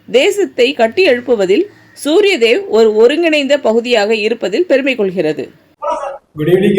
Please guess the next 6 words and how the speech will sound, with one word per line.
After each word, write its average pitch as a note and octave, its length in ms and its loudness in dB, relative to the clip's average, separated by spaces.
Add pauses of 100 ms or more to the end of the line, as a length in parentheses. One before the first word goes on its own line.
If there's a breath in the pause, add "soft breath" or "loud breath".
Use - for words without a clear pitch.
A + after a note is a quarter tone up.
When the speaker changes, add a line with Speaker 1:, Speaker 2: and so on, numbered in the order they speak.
Speaker 2:
everyone. F3 360 2 (1900)
I E3+ 100 -2
am E3+ 120 -4
Mukesh F3+ 400 -2
Agarwal, D#3+ 360 2 (380)
Managing E3 420 -6